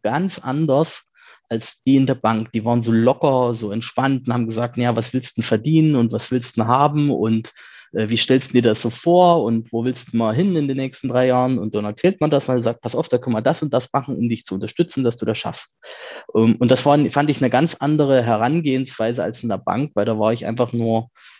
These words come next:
in, in Sklave von Prozessen und, äh, das war wenig menschlich. Und in der Versicherungsbranche wurde ich irgendwie so angenommen, wie ich bin und, äh, man hat versucht, mich weiterzuentwickeln und mich voranzubringen. Und das fand ich eigentlich,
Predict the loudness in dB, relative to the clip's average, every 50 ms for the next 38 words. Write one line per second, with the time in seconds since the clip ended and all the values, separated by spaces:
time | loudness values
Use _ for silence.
0 | _ _ -6 -2 0 0 2 0 0 -2 -4 -6 -10 -10 -8 -8 -8 -8 -8 -4
1 | -2 0 2 2 2 2 2 2 4 4 2 2 0 -2 -2 -2 -2 -2 -4 -8
2 | -8 -4 0 -2 0 0 0 -2 -2 -2 -4 -10 -18 -12 -8 -4 -2 0 0 0
3 | -2 -4 -8 -16 -16 -14 -12 -10 -8 -8 -8 -10 -8 -6 -6 -6 -6 -8 -6 -2
4 | 0 0 2 2 2 2 2 2 2 2 2 2 2 2 0 -2 -6 -6 -8 -12
5 | _ -14 -12 -12 -10 -12 -12 -12 -14 -14 -10 -8 -6 -6 -6 -4 -2 -2 0 0
6 | 0 0 -2 -2 0 0 2 2 2 0 0 0 0 0 -2 -2 -2 -2 -2 -2
7 | -2 -2 -2 -2 -2 -2 -2 -2 -2 -4 -8 _ _ _ _ -20 -20 -20 -20 _
8 | _ _ _ _ _ -2 2 4 4 6 6 6 6 6 6 4 4 4 2 2
9 | 0 0 -2 0 2 4 4 4 2 2 0 -2 -4 -4 -2 -2 -2 -4 -4 -8
10 | -12 -20 _ -14 -8 -6 -4 -4 -2 -2 -4 -4 -4 -2 0 0 0 0 -2 -2
11 | -2 0 0 -2 -2 -2 -2 -2 0 0 0 -2 -8 -16 -16 -18 -18 -14 -8 -4
12 | -2 0 0 0 0 -2 -4 -4 -6 -4 -4 -4 -4 -4 -4 -4 0 0 0 0
13 | 0 -2 -4 -4 -6 -10 -12 _ -10 -8 -6 -6 -6 -8 -10 -10 -4 -2 -2 -2
14 | 0 0 2 4 4 2 2 -2 -4 -4 -4 -6 -6 -6 -8 -6 -6 -6 -6 -2
15 | -2 0 0 2 2 0 0 0 0 -2 -2 -4 -10 _